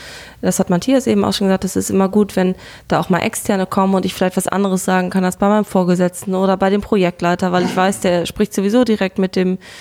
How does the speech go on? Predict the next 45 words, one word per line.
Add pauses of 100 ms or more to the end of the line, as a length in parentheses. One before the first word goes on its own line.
(220)
mit
dem,
äh,
mit
der
Geschäftsführung
oder,
oder,
oder. (560)
Unser
Ziel
ist
es
aber
auch,
die
Leute
tatsächlich
zu
befähigen,
also
diese
Enabling, (400)
ne,
Sachen
selbst
zu
machen.
Also
wir
möchten,
wir
möchten
schon
unseren,
unseren
Kunden
und
Partnern
was
mit
an
die
Hand
geben,